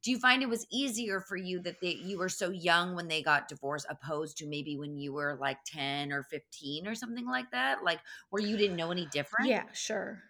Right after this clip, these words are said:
Speaker 2: I didn't know any different, and I do think that, I do thi-, it's, it's not as traumatic, right? If it's just the air you breathe and it's just the reality that you're born into or that, you know, you're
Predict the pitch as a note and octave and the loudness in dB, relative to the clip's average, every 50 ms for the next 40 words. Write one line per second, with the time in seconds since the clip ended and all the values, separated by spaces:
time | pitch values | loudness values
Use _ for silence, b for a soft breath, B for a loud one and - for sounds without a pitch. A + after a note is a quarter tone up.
0 | _ _ _ _ _ _ _ - C#4 C#4+ E4 F4+ D#4 D4+ C4 A#3+ G#3+ G#3+ G#3 G3+ | _ _ _ _ _ _ _ 8 8 10 10 8 6 6 6 6 6 4 4 2
1 | F#3 G3 F3 E3+ - - D#3+ - - - B3 B3 B3+ B3+ B3+ A3+ G#3+ - C4 C#4 | 0 0 -2 -2 -2 -2 -4 -2 2 4 6 8 8 8 8 6 4 2 2 2
2 | C#4 C4+ - C4+ B3+ A#3 A#3 A#3 G#3+ F#3 G3 G#3 G#3 G3 F#3+ F#3+ F3+ - - - | 0 0 2 2 2 2 0 -2 -2 2 4 6 8 10 10 8 8 6 0 -6
3 | - _ _ _ _ _ _ - B3 B3+ A#3+ D4+ D#4+ E4 E4 D#4 - - C4+ C4+ | -20 _ _ _ _ _ _ 10 10 10 10 6 4 6 6 8 8 8 8 8
4 | - - D4+ D4 D4 - - C4+ C4 C4+ C#4 C#4+ D4+ D4+ D#4 D4+ - - - C#4+ | 6 6 6 6 6 6 6 10 10 12 12 12 10 10 8 6 4 2 2 2
5 | D4+ C4 A3+ A3 A3+ A#3+ B3+ A3 F3 - - - G3+ G3 - A#3 A#3 C4 B3+ - | 4 6 8 10 10 10 10 10 6 4 4 6 6 8 8 6 4 2 2 2
6 | - - - C#4 D#4+ - - - C#4 B3+ - - A3 A3 A#3 B3+ A#3+ A3 F3+ - | 0 4 6 6 6 6 4 0 -2 0 4 6 6 8 8 6 4 2 -2 -2
7 | F#3 F#3 F#3 F#3 F#3+ G#3 G3+ F#3+ F#3+ - - - - A#3 A#3 A3+ A#3 - A3+ G3+ | -2 -2 0 0 0 0 -2 -2 -4 -6 -2 4 6 6 6 6 4 2 2 4
8 | G3+ G3 F#3+ F#3 F#3+ A3 A#3+ A#3+ G#3+ G3 F#3 F#3+ G3+ - F#3 F#3+ G3 F#3+ F#3+ F#3+ | 4 4 8 10 10 10 10 10 8 8 6 6 4 2 2 2 2 2 2 0
9 | F#3+ F#3+ F#3 G3 A#3+ C#4+ D#4 D#4 - A#3 F3+ E3+ F#3+ F3+ F#3 - B B B B | 0 2 2 2 2 2 2 2 2 2 2 2 2 0 -2 -4 B B B B
10 | B B B B B A3+ G#3 F#3+ G#3+ - - - - G#3+ F#3+ F3 E3+ F3 E3+ F#3+ | B B B B B 8 8 8 8 6 4 2 0 0 2 2 0 2 2 2
11 | F#3 F#3 F#3 | 2 2 0